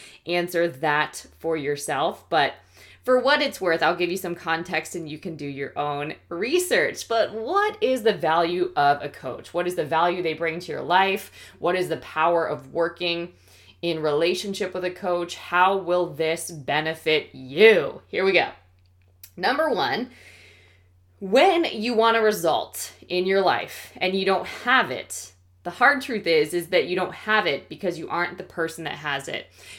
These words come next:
And usually this is because your, your belief systems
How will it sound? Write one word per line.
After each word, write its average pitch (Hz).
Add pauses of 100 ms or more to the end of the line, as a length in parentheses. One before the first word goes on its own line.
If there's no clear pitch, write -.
And 185
usually 247
this 202
is 190
because 156
your, 156 (120)
your 165
belief 156
systems 220